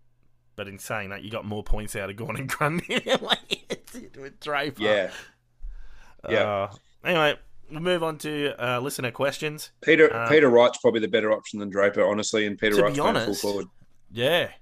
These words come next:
Speaker 1: true. Um, anyway, we'll go on to listener questions. We got fuck all this week, Pato. So,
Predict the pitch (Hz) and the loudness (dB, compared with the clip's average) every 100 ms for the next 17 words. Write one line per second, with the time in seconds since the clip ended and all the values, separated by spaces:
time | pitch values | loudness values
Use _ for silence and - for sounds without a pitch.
0 | - - - 123 151 135 - _ _ - | -20 -20 -8 0 2 0 -4 _ _ -6
1 | 127 139 156 147 143 156 147 131 139 127 | -4 0 0 2 0 -2 -2 -6 -10 -8
2 | 123 123 - 123 127 165 - 147 - 135 | -8 -8 -8 -10 -8 -8 -4 -4 -4 -6
3 | 147 - 104 - 113 127 196 _ _ _ | -8 -10 -12 -8 -6 -6 -8 _ _ _
4 | _ _ _ _ _ - - 156 120 | _ _ _ _ _ -10 0 2 0